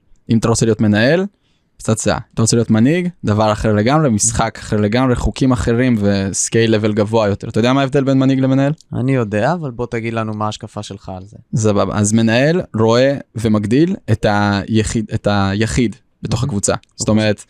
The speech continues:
Speaker 1: אתה עכשיו... אה, עושה תפקיד ספציפי אצלי ב-,
Speaker 2: מהמם.
Speaker 1: בעסק,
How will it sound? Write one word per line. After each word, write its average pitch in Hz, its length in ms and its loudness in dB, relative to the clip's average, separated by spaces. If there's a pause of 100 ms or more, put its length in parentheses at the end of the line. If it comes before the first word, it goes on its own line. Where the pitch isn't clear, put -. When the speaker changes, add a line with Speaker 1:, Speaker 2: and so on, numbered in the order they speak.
(420)
Speaker 1:
אתה 135 240 0
עכשיו... 127 420 2 (540)
אה, 101 180 2
עושה - 240 0
תפקיד 120 300 -2
ספציפי 113 400 -4
אצלי 110 200 -2
ב-, 104 80 -2
Speaker 2:
מהמם. 98 260 -2
Speaker 1:
בעסק, 151 500 0